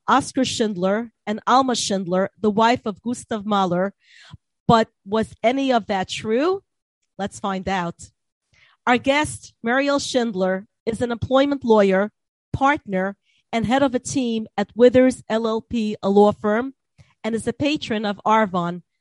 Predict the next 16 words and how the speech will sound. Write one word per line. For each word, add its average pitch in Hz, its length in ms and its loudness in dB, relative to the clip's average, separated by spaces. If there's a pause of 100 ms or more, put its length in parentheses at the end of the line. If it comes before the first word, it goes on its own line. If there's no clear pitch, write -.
(100)
the 214 80 4
writing 214 380 2
charity. 170 640 -4 (500)
She - 220 -8
lives 240 240 -4
in 214 120 -6
London 233 520 0 (240)
with 214 100 -2
her 208 140 -2
husband, 208 400 -2
Jeremy, 247 520 2 (280)
and 196 60 -6
has 185 140 -8
three 254 280 -4
adult 202 340 -2
children. 160 560 -8